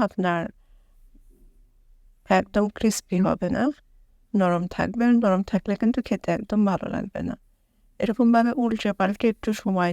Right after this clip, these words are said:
নিয়ে ধৈর্য সহকারে ভেজে নেওয়ার অনুরোধ জানাচ্ছি। আমি কিন্তু কাজটা কাঁটা চামচ দিয়ে করছি, আপনারা যেভাবে পারেন করে নেবেন।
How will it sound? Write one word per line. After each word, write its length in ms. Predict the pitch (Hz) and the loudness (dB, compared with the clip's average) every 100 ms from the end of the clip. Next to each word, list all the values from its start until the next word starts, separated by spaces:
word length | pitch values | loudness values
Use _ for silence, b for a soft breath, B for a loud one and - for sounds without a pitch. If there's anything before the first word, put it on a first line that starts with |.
| 196 | 2
নিয়ে 140 | 233 226 | 2 0
ধৈর্য 240 | - - 220 202 | -4 -6 -6 -2
সহকারে 440 | 185 196 208 226 254 | -2 0 0 2 2
ভেজে 300 | 226 196 - 180 | 2 0 0 -2
নেওয়ার 240 | 185 214 262 - _ _ _ _ | -2 0 -2 -4 _ _ _ _
অনুরোধ 340 | 202 190 175 175 - | -2 0 0 -2 -4
জানাচ্ছি। 520 | 170 - - - 208 202 - _ - - - - _ _ _ _ _ _ - - - - - - - - _ _ _ - - - - - - - - _ - - _ - | -4 -4 -6 -8 -6 -6 -10 _ -20 -20 -20 -20 _ _ _ _ _ _ -20 -20 -20 -20 -20 -20 -20 -20 _ _ _ -20 -20 -20 -20 -20 -20 -20 -20 _ -20 -20 _ 0
আমি 140 | 196 214 | 2 4
কিন্তু 200 | 262 269 262 | 2 2 0
কাজটা 300 | 214 214 - 214 | 0 -2 -2 -2
কাঁটা 220 | 220 - 190 | -2 -4 -4
চামচ 240 | 180 180 202 - | -2 -4 -6 -4
দিয়ে 120 | 165 - | -4 -4
করছি, 280 | 214 - 233 269 208 | -8 -4 0 2 0
আপনারা 320 | - - 202 226 226 | -2 -2 0 0 0
যেভাবে 360 | 185 190 190 190 - | -2 -2 -2 -4 -2
পারেন 240 | 196 220 269 | -2 0 0
করে 180 | 202 202 208 | -2 -4 -4
নেবেন। 220 | - - | -6 -8